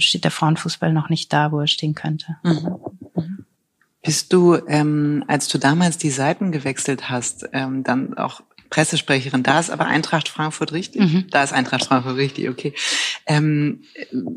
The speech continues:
Speaker 2: wie war das für dich plötzlich, äh, nicht sozusagen den Beruf als, ähm, aktive Fußballerin zu begreifen, sondern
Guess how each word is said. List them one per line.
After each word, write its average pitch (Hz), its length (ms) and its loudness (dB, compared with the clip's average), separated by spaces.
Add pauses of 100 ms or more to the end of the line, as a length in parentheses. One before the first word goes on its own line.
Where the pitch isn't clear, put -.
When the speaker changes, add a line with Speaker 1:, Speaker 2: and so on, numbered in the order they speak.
(100)
Speaker 2:
wie 156 560 0
war 175 180 4
das 214 160 2
für - 160 -2
dich 147 320 -2
plötzlich, - 640 -4
äh, 147 400 0
nicht 160 300 -2
sozusagen 151 720 0
den 147 280 -2
Beruf 175 640 -4
als, 143 460 0
ähm, 151 220 -2
aktive 151 420 -2
Fußballerin 170 720 0
zu - 140 -4
begreifen, 156 640 2
sondern 151 560 2